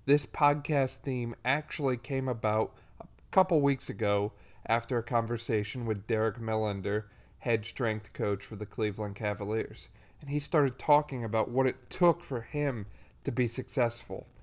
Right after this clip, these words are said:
And I thought, you know, I should start asking more people this question. So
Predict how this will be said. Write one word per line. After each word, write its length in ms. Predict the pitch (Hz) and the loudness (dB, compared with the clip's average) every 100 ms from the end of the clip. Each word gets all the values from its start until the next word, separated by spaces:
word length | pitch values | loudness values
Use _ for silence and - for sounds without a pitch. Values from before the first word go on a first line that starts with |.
| - - - | -20 -16 -6
And 160 | 131 | 0
I 160 | 123 123 | 2 0
thought, 460 | - 143 127 120 - - - | 2 4 4 2 -4 -20 -8
you 100 | 127 | 0
know, 260 | 160 226 226 - - - - | 2 2 0 -8 -18 -10 -2
I 80 | 180 | -2
should 220 | - 151 | -2 -2
start 260 | - 135 110 | 4 4 4
asking 400 | 113 - 123 120 | 0 -2 -6 0
more 240 | 117 110 | 4 2
people 320 | - 117 110 | 0 -4 -2
this 220 | 104 107 | -2 -4
question. 560 | - 127 113 - 92 - - - - | 2 2 2 -2 -12 -14 -20 -20 -20
So 340 | - 113 104 | -2 2 2